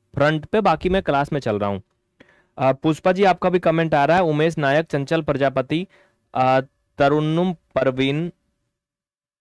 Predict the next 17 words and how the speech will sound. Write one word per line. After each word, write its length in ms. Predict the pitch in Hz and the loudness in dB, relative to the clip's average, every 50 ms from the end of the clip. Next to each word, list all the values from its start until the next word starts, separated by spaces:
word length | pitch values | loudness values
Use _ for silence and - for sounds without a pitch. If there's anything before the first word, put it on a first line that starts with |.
| _ _ - | _ _ -2
पंडित 260 | 139 143 147 156 147 | -2 0 0 -2 -2
गोपाल, 480 | 135 139 143 135 131 131 131 135 151 170 | 0 -2 -2 0 2 2 2 2 2 0
अ, 1120 | 196 _ _ _ _ _ _ _ _ _ _ _ _ _ _ - 123 127 131 131 131 131 131 _ _ _ _ - | -4 _ _ _ _ _ _ _ _ _ _ _ _ _ _ -4 0 2 2 2 2 0 -2 _ _ _ _ -2
पंकज, 560 | - 139 143 143 - - 160 170 160 - - - _ _ _ _ _ _ _ _ - | -2 0 -2 -2 0 0 0 0 0 -6 -20 -20 _ _ _ _ _ _ _ _ -10
मोहिनी 400 | 127 131 139 147 147 151 160 170 | -4 -2 0 0 2 0 0 -2
सिंह, 240 | - - 165 175 180 - | -2 -2 -4 -4 -4 -4
प्रशांत 420 | - 139 135 - 139 139 156 165 151 | -4 -4 -2 0 0 0 0 0 0
वर्मा, 260 | 147 143 143 151 160 | 0 0 0 0 -2
मोनू 280 | 156 143 139 143 151 | 0 0 -2 -2 0
यादव, 320 | 156 151 143 143 147 160 165 139 | 0 0 0 0 0 0 -2 -2
हरीश 540 | 123 127 127 127 131 139 151 170 175 - - | -2 -2 -2 -2 0 -2 -2 -4 -4 -4 -2
रावत, 440 | 143 135 131 131 135 156 160 160 - | 0 0 0 2 2 0 0 0 -2
अ, 1040 | 185 190 _ _ _ _ _ _ _ _ _ _ _ _ _ _ - - 123 127 139 | -6 -6 _ _ _ _ _ _ _ _ _ _ _ _ _ _ -6 -2 0 0 0
संजय 480 | 135 - - 143 143 147 147 160 165 | 0 0 -2 -2 -2 0 0 0 0
कुमार, 460 | 165 - 147 139 139 127 107 95 95 - - _ _ _ - | 0 0 -2 -2 0 0 0 -2 -4 -8 -18 _ _ _ -2
Kids 240 | 170 180 180 - - | -2 -2 -2 -2 -2
and 360 | 147 139 143 151 160 165 170 | 0 0 0 0 -2 0 0